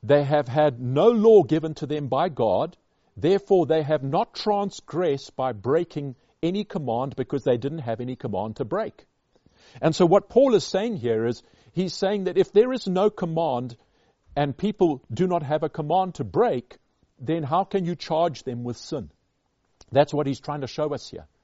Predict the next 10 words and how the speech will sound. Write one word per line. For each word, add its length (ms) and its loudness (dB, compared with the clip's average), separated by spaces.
Sin 500 0
is 300 0
only 340 2
called 480 4
sin 480 -4
or 140 -2
considered 640 -4
to 100 -6
be 160 -6
sin 420 -8